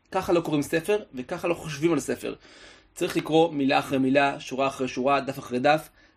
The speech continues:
רק ככה אפשר באמת להיכנס לסיפור ולקרוא אותו בנשימה עצורה. Anyway, בכל מקרה, היום אנחנו נקרא, אה, משנה ואת הגמרא שעליה.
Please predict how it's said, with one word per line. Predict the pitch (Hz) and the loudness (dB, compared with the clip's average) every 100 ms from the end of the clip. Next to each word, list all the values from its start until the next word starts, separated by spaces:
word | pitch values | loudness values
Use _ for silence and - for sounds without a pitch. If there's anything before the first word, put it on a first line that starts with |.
| - | -2
רק | 175 208 | 0 2
ככה | 180 160 | 0 0
אפשר | 165 | -2
באמת | 147 143 | -2 -2
להיכנס | 147 143 127 143 151 | -4 -4 -4 -4 -6
לסיפור | 147 165 143 | -8 -4 -2
ולקרוא | 123 - 143 | -2 0 2
אותו | 147 | 2
בנשימה | 139 123 131 131 | 0 0 0 -2
עצורה. | - 110 107 - _ - - - - - - - _ _ _ _ _ | -2 -6 -6 -10 _ -20 -20 -20 -20 -20 -20 -20 _ _ _ _ _
Anyway, | 214 208 156 113 - - - | 6 6 6 2 -6 -20 -12
בכל | 160 190 | -2 0
מקרה, | 185 143 | 2 4
היום | 151 190 | 4 4
אנחנו | 190 196 202 | 2 0 -2
נקרא, | 160 - 160 175 180 - | -4 -2 0 2 0 -4
אה, | 147 139 151 | -4 -4 -4
משנה | 139 - 160 170 | -6 -2 0 0
ואת | |
הגמרא | 151 139 139 | 0 2 2
שעליה. | 147 120 113 127 | 2 -2 -2 -4